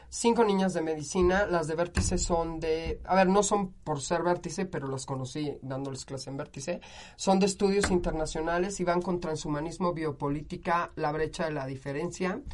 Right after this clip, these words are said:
Y van las de medicina con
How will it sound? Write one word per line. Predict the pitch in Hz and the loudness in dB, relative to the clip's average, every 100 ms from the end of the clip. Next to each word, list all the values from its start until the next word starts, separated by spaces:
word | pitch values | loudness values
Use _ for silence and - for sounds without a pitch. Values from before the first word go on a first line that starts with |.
| - - - - - | -14 -16 -20 -18 -2
Y | 185 196 202 208 208 | 0 2 2 2 2
van | 175 196 196 | 6 6 8
las | 196 185 170 | 8 6 6
de | |
medicina | 165 160 156 196 190 208 208 | 2 2 0 2 4 4 4
con | 196 190 202 | 6 6 4